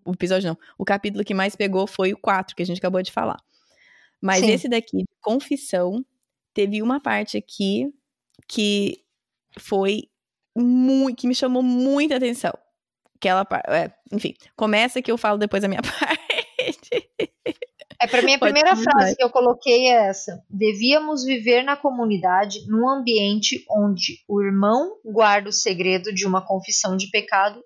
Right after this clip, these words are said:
Speaker 2: tão bem quanto Deus o guarda."
Speaker 1: Hum. Ui.
Speaker 2: Gente, a tônica deste capítulo é para dizer que, sabe aquele versículo que fala, não vou lembrar onde tá,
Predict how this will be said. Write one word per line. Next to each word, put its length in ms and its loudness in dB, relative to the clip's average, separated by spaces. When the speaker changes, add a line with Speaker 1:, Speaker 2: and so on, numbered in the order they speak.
Speaker 2:
tão 300 -2
bem 400 0
quanto 400 -2
Deus 560 -2
o 100 -4
guarda." 320 -2
Speaker 1:
Hum. 180 0
Ui. 160 4
Speaker 2:
Gente, 220 4
a 80 4
tônica 560 4
deste 260 2
capítulo 500 0
é 60 6
para 260 4
dizer 600 2
que, 280 4
sabe 340 2
aquele 200 2
versículo 460 0
que 80 -16
fala, 180 4
não 180 -4
vou 100 2
lembrar 280 2
onde 180 -4
tá, 280 0